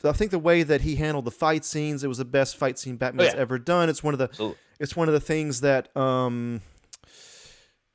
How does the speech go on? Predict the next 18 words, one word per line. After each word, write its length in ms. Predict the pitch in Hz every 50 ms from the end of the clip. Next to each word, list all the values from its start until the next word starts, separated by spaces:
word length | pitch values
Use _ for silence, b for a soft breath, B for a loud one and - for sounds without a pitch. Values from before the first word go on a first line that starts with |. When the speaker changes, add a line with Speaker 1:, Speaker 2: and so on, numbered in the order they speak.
| _ _ _ _ _ _ _
Speaker 1:
you 100 | 147 156
know, 380 | 151 151 143 143 139 135 - -
you 240 | - - - 147 135
kinda 320 | - 165 180 170 156 143
get 240 | 120 143 156 147 131
right 300 | 127 139 139 139 127 117 -
every 320 | - 135 139 113 120 131 120
time, 360 | - - 131 120 104 95 101 -
almost 340 | 120 123 127 127 117 - -
every 220 | 123 120 104 117
time. 360 | 104 - 113 104 98 95 95 98
Like, 260 | 95 101 98 - -
your 100 | 123 117
fighting 480 | 107 - - 147 147 147 143 143 139 135
scenes 460 | - - - 135 135 135 135 131 117
are 120 | 107 101
fucking 560 | 101 - - - 123 110 - - 113 110 113 - _
phenomenal. 1000 | - - - - 110 107 104 98 95 95 98 104 104 95 92 90 82 - - -